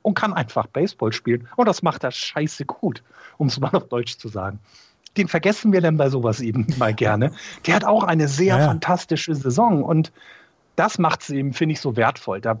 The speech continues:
Speaker 1: da reift ein junger Spieler an, den wir ganz, ganz lange noch super gut, äh, beobachten können.
Speaker 2: Was man über Mookie Betts sagt, er hat jedes At-Bat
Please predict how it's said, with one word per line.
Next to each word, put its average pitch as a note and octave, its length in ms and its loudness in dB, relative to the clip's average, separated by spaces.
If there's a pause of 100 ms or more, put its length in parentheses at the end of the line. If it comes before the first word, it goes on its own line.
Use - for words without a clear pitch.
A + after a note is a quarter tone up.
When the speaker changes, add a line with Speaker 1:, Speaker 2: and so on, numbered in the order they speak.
Speaker 1:
da A#2+ 140 2
reift C3 420 0
ein C#3 160 -4
junger D3+ 240 2
Spieler E3+ 520 0
an, D#3+ 240 0
den C#3 220 2
wir C3 300 0
ganz, D#3 260 0
ganz - 240 -4
lange D3 240 2
noch C3 220 0
super C#3+ 340 -2
gut, B2 340 -6
äh, B2+ 120 0
beobachten A2+ 480 -4
können. - 180 -14 (300)
Speaker 2:
Was B2 160 2
man D#3 100 6
über C#3+ 200 4
Mookie C#3 320 2
Betts C3+ 260 0
sagt, C3 480 0 (120)
er B2+ 380 0
hat B2 220 0
jedes C#3+ 400 2
At-Bat - 680 0